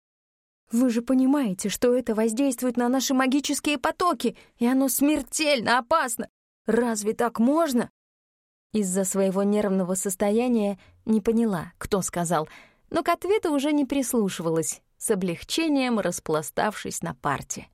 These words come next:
Если оно рассчитано только на магические потоки, то мне ничего не должно сделать, верно? Язвительный ответ Грымзы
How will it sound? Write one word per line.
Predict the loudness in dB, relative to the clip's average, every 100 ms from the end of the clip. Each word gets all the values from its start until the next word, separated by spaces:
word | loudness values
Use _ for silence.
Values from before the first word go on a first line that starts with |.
| _ _ _ _ -2
Если | -2 0
оно | 0 2
рассчитано | 2 0 -2 -2 -2 0
только | -2 -2
на | -2
магические | -2 -2 -2 -4 -2 -2
потоки, | -2 -2 -2 0 -2 -4 -14 -20 _
то | -2 0
мне | 2 2 2
ничего | 0 -2 -2 0 0
не | 2
должно | 2 2 0 0
сделать, | 0 0 0 -4
верно? | 0 0 0 -4 -8 _ _ _ _ _ _ _
Язвительный | 0 2 2 2 2 2 2
ответ | 2 0 -2
Грымзы | 0 0 2 0 2 0 -2